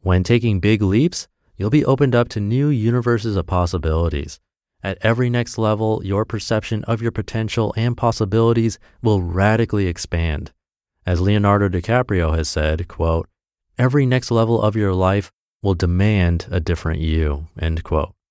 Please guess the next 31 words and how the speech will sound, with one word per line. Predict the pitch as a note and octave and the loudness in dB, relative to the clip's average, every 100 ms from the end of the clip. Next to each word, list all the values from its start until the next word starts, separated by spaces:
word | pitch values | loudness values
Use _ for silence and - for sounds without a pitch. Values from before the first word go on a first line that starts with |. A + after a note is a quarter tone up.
| _ _ _ _ _ _ - | _ _ _ _ _ _ 0
You | E3+ | 2
have | D3+ | 4
no | D3+ D3+ | 2 2
clue | E3 | 0
what | D3+ | 0
your | B2+ | -2
potential | A#2+ A#2+ C3 B2 A#2+ | -4 -2 -2 -2 -2
is | A#2 B2 C3 B2 | 2 2 2 0
or | A2+ A2 A#2 | 0 2 2
who | G#2+ | 0
you | A#2+ B2+ | 0 0
can | B2 A#2 | 0 -2
become. | G#2+ - D3+ G#2+ E2 _ _ _ - | -2 0 0 0 -4 _ _ _ 0
There | B2+ - | 0 2
is | A#2+ A#2 | 2 2
no | A2+ G#2 | 2 0
cap. | G2+ - A2 F2 - _ _ _ - | -2 -6 -4 -4 -8 _ _ _ -4
You | A#2+ | -2
are | G#2 | -2
completely | G2+ F2+ - C#3+ C#3+ C#3+ | -2 -4 0 2 2 0
flexible | - B2 B2 B2 A#2 A2+ G#2+ _ - | 0 -2 0 -2 2 2 0 _ -6
and | F#2+ F#2 | -2 -2
fluid. | F2 F2 F2 D#2+ D2+ _ _ _ _ | -2 -2 0 -2 -6 _ _ _ _
Your | F2+ G2 | 0 2
view | G2+ G2+ A2+ A#2 | 2 4 4 4
of | E2+ | 2
who | A2+ | 0
you | A#2 A#2 | 2 2
want | A2+ A2+ | 0 0
to | G#2 | -2
become | G2+ A2 B2 D#3 | -2 0 2 0